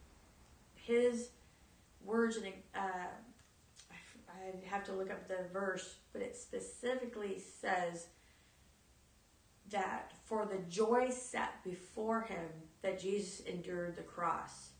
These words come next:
And, you know, that, that, we, we talk about the cross, um, and we can say how difficult and horrible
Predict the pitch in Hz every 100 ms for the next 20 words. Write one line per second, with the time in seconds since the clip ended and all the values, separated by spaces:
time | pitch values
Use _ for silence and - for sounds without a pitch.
0 | - - - - - 175 170 175 170 165
1 | 160 - - - - 180 180 175 214 220
2 | - - 208 214 - - - - - -
3 | - - 185 202 226 226 226 - 226 240
4 | 254 254 254 226 240 208 196 - 220 220
5 | - - - - - - 196 190 180 180
6 | - - - - - - - 196 190 208
7 | 208 190 - 202 208 196 196 202 202 220
8 | 220 - 202 196 180 175 175 214 226 226
9 | 208 190 185 185